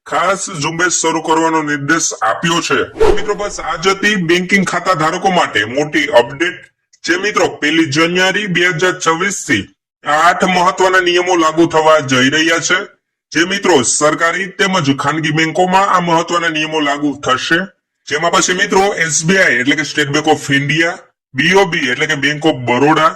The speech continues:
પી એન બી એટલે કે પંજાબ નેશનલ બેંક, એચ ડી એફ સી બેંક, કેનેરા બેંક, ગ્રામીણી બેંક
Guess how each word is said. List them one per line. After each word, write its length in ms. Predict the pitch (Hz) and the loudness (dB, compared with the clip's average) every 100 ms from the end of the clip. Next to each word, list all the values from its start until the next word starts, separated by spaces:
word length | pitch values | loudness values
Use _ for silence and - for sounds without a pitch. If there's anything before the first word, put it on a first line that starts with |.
| - _ _ - | -6 _ _ -6
પી 80 | 170 | -2
એન 320 | 190 196 185 | -2 -2 0
બી 120 | 156 | 2
એટલે 180 | 131 143 | 2 0
કે 100 | 143 | 0
પંજાબ 380 | 139 139 156 156 | -2 0 -2 0
નેશનલ 420 | 156 147 165 165 | -2 -2 -4 -2
બેંક, 320 | 156 170 185 - _ - | -2 -4 -6 -10 _ -6
એચ 220 | 139 - | -4 -2
ડી 120 | 160 | -2
એફ 120 | - | -4
સી 200 | - 170 | -4 -2
બેંક, 340 | 160 175 190 - _ _ | 0 0 0 -8 _ _
કેનેરા 420 | 143 147 160 170 | -6 -2 -2 -2
બેંક, 280 | 165 170 190 - _ _ | 0 0 -2 -8 _ _
ગ્રામીણી 480 | 120 277 156 160 175 | -2 0 0 -2 0
બેંક 300 | 165 185 | 0 0